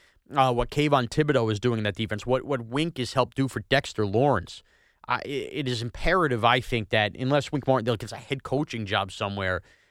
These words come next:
that they keep Wink Martindale and, and not let that happen. So we'll see on that. Uh, Jay Glazer's usually really in touch with all of this, but I, I tend to think, you know, that could have been something from two weeks ago. Giants have won a couple games. Maybe things have calmed down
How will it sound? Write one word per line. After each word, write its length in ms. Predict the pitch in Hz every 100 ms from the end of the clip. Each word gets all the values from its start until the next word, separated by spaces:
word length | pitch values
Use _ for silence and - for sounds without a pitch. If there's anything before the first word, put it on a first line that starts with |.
| -
that 120 | 156
they 100 | 151
keep 340 | - 226 185 -
Wink 180 | 123
Martindale 540 | 113 131 87 98 101 98
and, 160 | 107 -
and 120 | 123
not 180 | 117 78
let 160 | 113
that 140 | 107 95
happen. 280 | 98 - -
So 260 | 254 247 -
we'll 220 | 202 254
see 260 | - 240 202
on 160 | 160
that. 300 | 147 143 123 - _ _ _ _
Uh, 180 | 135 135
Jay 220 | 139 175
Glazer's 480 | 165 165 165 135 113
usually 300 | 147 156 147
really 320 | 123 143 139
in 80 | 127
touch 580 | - 131 127 - - - _
with 180 | 139 131
all 200 | 131 131
of 120 | 131
this, 400 | 127 127 - - _ _ _ _ _
but 300 | 135 147 139 _ _ _ -
I, 140 | 151 156
I 160 | 156 160
tend 300 | - 180 165
to 60 |
think, 300 | - 165 143
you 60 | 131
know, 60 |
that 140 | 131 135
could 120 | 160
have 60 | 139
been 100 | 139
something 200 | - -
from 120 | 127
two 120 | 143
weeks 220 | 143 131
ago. 140 | - 131
Giants 320 | 147 139 131
have 100 | 120
won 140 | 127
a 60 | 127
couple 240 | 135 127
games. 280 | 120 120 110
Maybe 300 | 135 156 139
things 260 | 131 127 120
have 120 | 110
calmed 320 | - 120 110
down 380 | 117 110 98